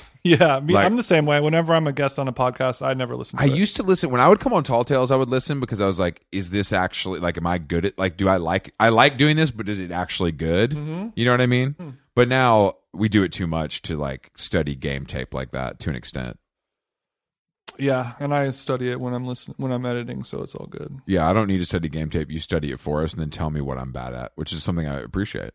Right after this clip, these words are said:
Speaker 1: Coach Teach.
Speaker 2: Coach Teach.
Speaker 1: Mm-hmm.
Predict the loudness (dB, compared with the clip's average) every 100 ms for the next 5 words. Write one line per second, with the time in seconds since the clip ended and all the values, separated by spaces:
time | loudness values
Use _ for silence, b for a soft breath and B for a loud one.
0 | -4 -4 -4 -6 -4 -4 -6 -16 _ _
1 | -4 -2 -2 -2 -2 -2 -6 -12 -10 -6
2 | -6